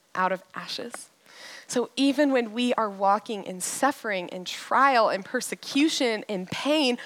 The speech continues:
we can trust 'cause he's a faithful leader, he is making all things new. And there are ways, over and over, examples in scriptures of the ways that God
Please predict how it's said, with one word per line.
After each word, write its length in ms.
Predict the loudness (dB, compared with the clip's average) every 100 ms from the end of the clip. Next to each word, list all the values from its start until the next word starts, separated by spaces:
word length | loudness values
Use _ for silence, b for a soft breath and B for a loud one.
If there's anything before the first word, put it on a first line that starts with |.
| B 0
we 220 | 2 2
can 200 | 0 -2
trust 640 | -2 6 8 8 4 -8 B B B
'cause 160 | -2 -2
he's 480 | -2 2 6 6
a 80 | 4
faithful 540 | 2 2 2 0 -2 2
leader, 340 | 4 6 4 B B
he 360 | 0 2 4
is 160 | 2 0
making 600 | -2 2 2 0 -8 -8 -4
all 220 | 0 0
things 400 | 0 -2 -2 -2
new. 400 | -4 -2 -2 -4 -12 _ _ B B B B B
And 160 | 0
there 160 | 4 6
are 220 | 6 4
ways, 440 | 2 2 4 4 2 -2 4
over 320 | 4 4 2
and 80 | 4
over, 280 | 2 4
examples 640 | 0 0 0 2 4 2 -2
in 120 | -6
scriptures 500 | -4 -4 -2 -6 -4
of 140 | -4
the 80 | -4
ways 540 | -2 2 6 6 4 2
that 300 | 0 -2 -2
God 380 | 6 8 8